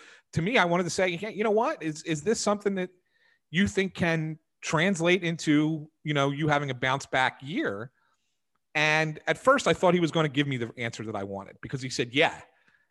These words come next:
And he said, you know, "I, I didn't like the, it left a bad taste in my mouth the way last season ended." I'm like, "Okay,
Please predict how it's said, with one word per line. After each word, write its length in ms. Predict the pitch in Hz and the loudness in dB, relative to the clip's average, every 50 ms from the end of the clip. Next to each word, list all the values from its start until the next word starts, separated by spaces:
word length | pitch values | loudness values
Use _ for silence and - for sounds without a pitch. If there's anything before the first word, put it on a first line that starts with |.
| _ _ _ | _ _ _
And 120 | 110 110 | -10 -8
he 120 | 113 117 110 | -8 -8 -8
said, 420 | - - 135 123 123 120 117 120 127 | -2 0 0 2 2 0 -2 -4 -6
you 100 | 123 117 | -10 -8
know, 160 | 117 113 113 | -6 -6 -4
"I, 160 | 117 120 113 - | -4 -4 -4 -2
I 120 | - 123 131 | -2 -2 -2
didn't 220 | 143 143 135 143 | -2 -2 -2 -2
like 200 | 139 139 135 - | -4 -4 -4 -6
the, 100 | - 117 _ | -18 -16 _
it 160 | 156 143 135 | -10 -10 -8
left 240 | 147 147 143 - _ | -6 -8 -8 -8 _
a 40 | - | -8
bad 280 | 120 147 143 143 139 - | -2 0 0 0 0 0
taste 260 | 156 151 143 - - | -2 -2 -2 -4 -6
in 60 | 127 | -6
my 100 | 123 110 | -6 -6
mouth 260 | 113 110 104 101 95 - | -6 -8 -10 -10 -12 -12
the 60 | - | -10
way 160 | 110 113 110 | -8 -6 -6
last 260 | 107 113 107 104 90 - | -6 -6 -8 -8 -10 -10
season 300 | - 113 104 110 107 107 | -12 -12 -12 -12 -12 -12
ended." 200 | 104 98 95 101 | -14 -14 -14 -12
I'm 140 | 113 123 | -10 -6
like, 140 | 120 117 120 | -6 -4 2
"Okay, 420 | 123 151 151 - - 123 117 110 | 2 2 2 2 -2 -2 -2 -4